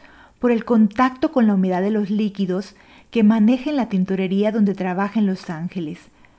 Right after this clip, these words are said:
No ha podido ver a un médico porque es indocumentada y no tiene un seguro de salud. A veces va a una clínica comunitaria.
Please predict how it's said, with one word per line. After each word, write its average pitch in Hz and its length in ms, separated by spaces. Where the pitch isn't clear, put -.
No 220 180
ha 226 120
podido 220 480
ver 185 140
a 180 80
un 180 140
médico 190 580
porque 233 440
es 285 140
indocumentada 185 1120
y 214 80
no 233 180
tiene 285 420
un 185 120
seguro 175 440
de 175 120
salud. 180 400
A 185 100
veces 220 540
va 196 80
a 190 40
una 190 220
clínica 240 540
comunitaria. 170 880